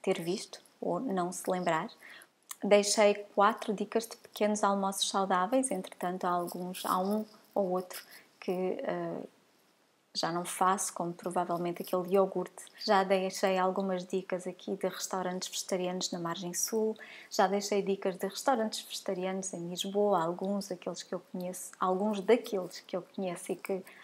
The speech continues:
aconselho. Já deixei aqui algumas outras, partilhei o meu percurso na, no, no vegetarianismo, na alimentação vegetariana, e já partilhei aqui diversas outras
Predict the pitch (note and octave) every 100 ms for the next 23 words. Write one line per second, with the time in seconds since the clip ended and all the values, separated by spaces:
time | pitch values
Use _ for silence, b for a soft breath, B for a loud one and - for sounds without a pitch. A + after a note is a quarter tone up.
0 | - - - G3 F#3+ - F#3+ F#3+ G3 G#3
1 | B B B B B B _ _ _ -
2 | - A#3 A3+ A3 A3 - G#3 G#3 G#3 -
3 | G#3 G3+ G3+ G3 G3 - - F#3 F#3 G3
4 | G3 F#3+ F#3+ F#3 F#3+ F#3 - F3+ F3 -
5 | - G3 - G#3+ - A3 G3 B3 C4 G3+
6 | - - - F#3+ - - F#3+ F#3 F3 F#3+
7 | F#3 F3+ G3 G3+ G3 - G3 F#3+ F3 E3+
8 | - G3 F#3+ F#3 F3+ E3+ F3 - - F3
9 | E3+ D#3+ E3 A#3 B B B B B -
10 | A#3 B3+ B3+ C#4 C#4 B3 B3 B3+ B3+ A#3+
11 | A3+ - G#3+ - G3+ G3+ G3 - G3 F#3+
12 | - -